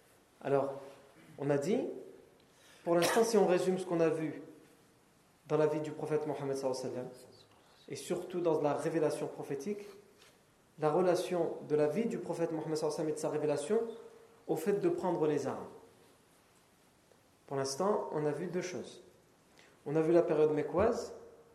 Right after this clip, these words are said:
qui était une période ultra pacifiste, c'est-à-dire que prendre les armes pendant la période mécoise, même pour se défendre,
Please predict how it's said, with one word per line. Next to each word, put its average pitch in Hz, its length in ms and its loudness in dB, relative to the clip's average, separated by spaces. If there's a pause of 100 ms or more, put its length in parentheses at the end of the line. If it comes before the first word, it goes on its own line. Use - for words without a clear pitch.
(580)
qui - 120 -8
était 170 220 2
une 156 140 2 (880)
période 160 540 4 (260)
ultra 202 760 0
pacifiste, - 760 -8 (1700)
c'est-à-dire 160 680 2
que 143 340 2 (760)
prendre 202 420 2
les 202 220 2
armes 208 240 2
pendant 180 180 -2
la 180 100 0
période 175 240 -2
mécoise, 165 440 -2 (120)
même 208 280 4
pour 196 160 -4
se 190 100 -6
défendre, 214 580 -2